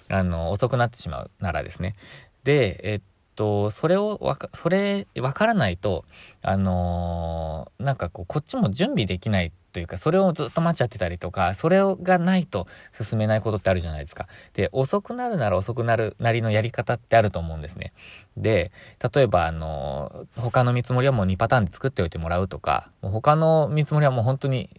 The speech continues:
即座にできているので、なので、まあ、そういうふうに思いました。で、えっと、そこに私はなんか、真面目さがないって思っちゃったんですよね。で、えっと、「あ、お急ぎということですね」みたいに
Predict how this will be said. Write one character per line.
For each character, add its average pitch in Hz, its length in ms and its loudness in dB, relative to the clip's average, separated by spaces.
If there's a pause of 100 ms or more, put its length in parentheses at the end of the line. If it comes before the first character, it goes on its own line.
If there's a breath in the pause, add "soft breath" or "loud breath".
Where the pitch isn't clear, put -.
(240)
即 - 400 0
座 101 120 4
に 85 100 -2
で 95 100 0
き - 80 -8
て - 80 -4
い 82 60 0
る - 120 -4
の 80 120 -4
で、 85 180 -2 (480 loud breath)
な 139 80 -2
の 110 100 0
で、 90 140 -2 (760)
ま 98 160 4
あ、 92 40 2
そ 113 200 0
う 113 40 2
い 110 240 2
う 104 40 0
ふ 117 160 -2
う 107 40 4
に 85 180 0
思 82 220 -4
い 85 40 -4
ま 87 120 -2
し - 80 -6
た。 - 180 -4 (340 loud breath)
で、 131 380 2
え 110 140 0
っ 104 80 -2 (120)
と、 107 460 2
そ - 160 -8
こ 185 220 0
に 208 320 0
私 123 400 0
は 120 160 6
な 90 100 -2
ん - 40 -8
か、 85 100 -6 (840)
真 120 380 2
面 214 100 2
目 - 20 -2
さ 208 160 4
が 190 120 4
な 185 120 8
い 143 60 4
っ 101 60 -6
て - 240 -10
思 90 180 2
っ 92 40 -6
ち - 80 -4
ゃ - 40 2
っ 87 40 -2
た 82 140 -4
ん 76 40 -6
で 73 60 -10
す - 100 -12
よ 76 60 -6
ね。 78 160 -8 (420 loud breath)
で、 170 260 2 (340 loud breath)
え - 100 -2
っ - 40 2
と、 - 100 2
「あ、 98 140 -4
お 127 120 2
急 151 240 4
ぎ 156 180 0
と 160 180 2
い 151 40 4
う 151 80 2
こ 160 100 2
と 151 140 4
で 107 80 4
す - 140 -4
ね」 95 160 4
み 90 100 2
た 85 140 -4
い 82 80 -4
に 85 120 -4